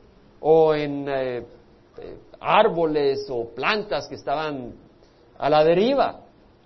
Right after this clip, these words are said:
¿verdad? Y que estaba, y, y se paraba y regresaba, paraba y regresaba. Pero la paloma va y regresa, y, y Noé dice, "Bueno, vamos a esperar otros siete días".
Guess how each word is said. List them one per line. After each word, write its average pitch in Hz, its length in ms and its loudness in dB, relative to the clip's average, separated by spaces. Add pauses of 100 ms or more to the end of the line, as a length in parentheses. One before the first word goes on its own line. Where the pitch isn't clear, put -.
(680)
¿verdad? 139 320 0
Y 170 100 -4
que 135 120 -10
estaba, 165 480 4
y, - 40 -8
y 139 360 -10
se 139 200 -8
paraba 147 480 2
y 190 80 -2
regresaba, 135 580 -8
paraba 131 340 -4
y 165 40 -10
regresaba. 160 380 -6
Pero 170 140 -2
la 220 140 4
paloma 202 540 2 (880)
va 139 520 4
y 165 80 0
regresa, 139 680 0 (300)
y, 127 420 -8
y 127 40 -8
Noé 127 220 -2
dice, 139 180 -6
"Bueno, 135 240 -2
vamos 123 220 -4
a - 20 -8
esperar 123 380 2
otros 110 260 -6
siete 123 300 -8
días". 123 560 -4